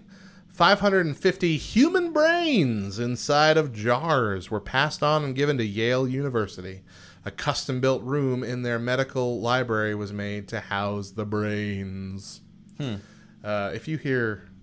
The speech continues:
Speaker 1: um, yard work being done and the sound of this, uh,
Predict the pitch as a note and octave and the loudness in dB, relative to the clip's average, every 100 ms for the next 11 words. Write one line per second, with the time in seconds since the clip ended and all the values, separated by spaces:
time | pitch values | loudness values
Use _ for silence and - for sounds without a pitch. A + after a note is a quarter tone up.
0 | - - - - - - G#2+ G2 G2 F#2+ | -20 -20 -20 -20 -16 -8 -4 -4 -6 -10
1 | G2 - - - - - - - - - | -14 -18 -20 -20 -20 -8 -8 -8 -20 -20
2 | - - - - A2+ G#2+ A2+ A#2 A#2 - | -20 -20 -18 -6 2 4 4 4 2 0
3 | A#2 A#2 A2 A#2 A2+ G#2 G2 F#2 - G2+ | -2 0 0 0 -2 -2 -4 -4 -2 0
4 | G#2 G#2+ G#2 G2+ G2+ - - D#2 G2 F#2 | 0 -2 -4 -4 -4 -4 -8 -4 -2 -4